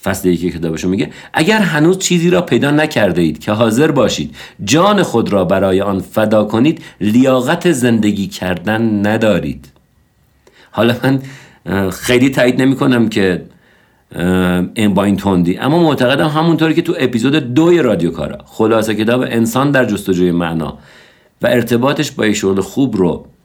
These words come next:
ارائه کرده بودم، حتماً برید گوشش بدید. واقعاً باید توی سنی دیگه آدم معنای زندگی کردن خودش رو پیدا کنه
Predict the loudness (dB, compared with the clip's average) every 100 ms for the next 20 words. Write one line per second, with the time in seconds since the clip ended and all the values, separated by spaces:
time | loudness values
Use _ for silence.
0 | _ _ _ _ _ _ 0 2 2 0
1 | -2 0 -2 -2 0 0 -2 -6 -10 _
2 | _ _ _ _ -8 -4 0 2 2 2
3 | -2 -2 -4 -2 -2 -2 -4 -8 _ _
4 | _ _ _ -2 0 0 0 0 2 0
5 | 0 -6 -16 _ _ -6 -2 -2 -2 -2
6 | 0 2 2 2 2 2 2 0 -2 -2
7 | -2 -4 -2 0 0 2 2 2 0 0
8 | -2 -2 -4 -6 -6 -4 -4 -4 -6 -10